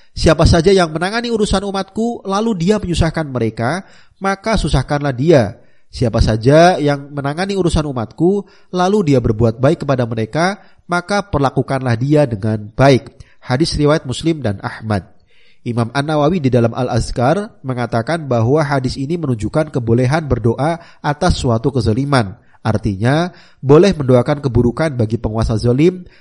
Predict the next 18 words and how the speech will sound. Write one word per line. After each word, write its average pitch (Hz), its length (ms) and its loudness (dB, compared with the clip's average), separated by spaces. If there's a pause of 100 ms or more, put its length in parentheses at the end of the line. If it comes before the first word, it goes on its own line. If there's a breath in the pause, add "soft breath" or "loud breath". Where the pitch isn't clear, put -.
(140 soft breath)
atas 131 240 2
kezalimannya 127 680 0
agar 117 260 -2
Allah 160 320 0
Subhanahu 131 240 -2
wa 131 80 -6
taala 135 320 -2
menimpakan 117 560 -4
balasan 123 480 0
yang 110 140 -4
setimpal 151 580 -4
kepada 113 560 -2
dirinya. 110 560 -2 (320 soft breath)
Adapun 160 720 2
Imam 135 240 -2
Al-Ghazali 135 720 0 (320 soft breath)
mengisyaratkan 160 640 0
bahwa 131 240 4